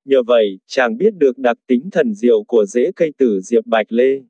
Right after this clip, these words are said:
Khi trở lên mặt đất, chàng đã đem theo số rễ cây ấy dưới dạng bột khô.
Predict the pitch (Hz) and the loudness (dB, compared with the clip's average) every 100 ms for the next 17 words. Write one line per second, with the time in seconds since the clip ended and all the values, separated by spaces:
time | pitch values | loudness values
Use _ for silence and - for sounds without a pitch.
0 | _ _ _ _ _ _ _ - 175 156 | _ _ _ _ _ _ _ -10 -10 -4
1 | 147 123 123 156 151 135 147 208 - - | 0 2 2 0 0 -4 0 -2 -2 -2
2 | 135 107 104 110 165 156 143 143 143 - | -2 0 0 -2 0 0 0 0 -2 2
3 | 131 127 180 147 143 - 147 123 123 170 | 0 0 0 0 0 2 2 2 0 -2
4 | 139 135 185 151 110 110 113 - 139 131 | 0 0 0 -4 -2 -2 -2 -2 2 2
5 | 262 | 0